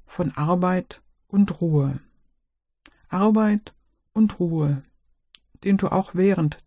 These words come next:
der Geburt erleben wirst. In dieser Übungssequenz kann die Berghaltung als Ruheposition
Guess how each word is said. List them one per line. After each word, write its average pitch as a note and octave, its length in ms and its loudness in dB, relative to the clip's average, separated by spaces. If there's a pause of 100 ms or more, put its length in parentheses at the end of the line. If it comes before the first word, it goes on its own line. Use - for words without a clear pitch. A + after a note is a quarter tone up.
der D3+ 80 -2
Geburt D3 340 -2
erleben C#3+ 440 -2
wirst. C#3+ 380 -10 (4000)
In A3+ 140 4
dieser A#3+ 300 4
Übungssequenz A3+ 920 2
kann F3 160 -2
die E3 100 2
Berghaltung G#3 880 0
als - 280 -4
Ruheposition F3+ 1000 -2